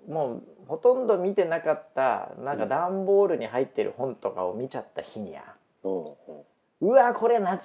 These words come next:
Speaker 1: かしい」という流れの中で、
Speaker 2: <laughs> はい、はい。
Speaker 1: 無駄に一時間ぐらい持ってかれるんで気をつけた方がいいですよ。
Speaker 2: <laughs> それはありますね。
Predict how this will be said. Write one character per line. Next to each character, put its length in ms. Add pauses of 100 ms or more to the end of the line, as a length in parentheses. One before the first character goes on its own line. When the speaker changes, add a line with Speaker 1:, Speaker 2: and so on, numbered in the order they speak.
Speaker 1:
か 160
し 540
い」 80
と 180
い 160
う 460
流 60 (280)
れ 100
の 120
中 260
で、 300 (180)
Speaker 2:
<laughs> 180
は 120
い、 80 (180)
は 80
い。 40 (120)
Speaker 1:
無 220
駄 160
に 280
一 240
時 100
間 200
ぐ 80
ら 80
い 40
持 160
っ 20
て 160
か 120
れ 120
る 60
ん 40
で 100
気 120
を 60
つ 60
け 80
た 60
方 60
が 80
い 20
い 20
で 60
す 40
よ。 120 (720)
Speaker 2:
<laughs> 800
そ 160
れ 100
は 120
あ 60
り 60
ま 140
す 100
ね。 240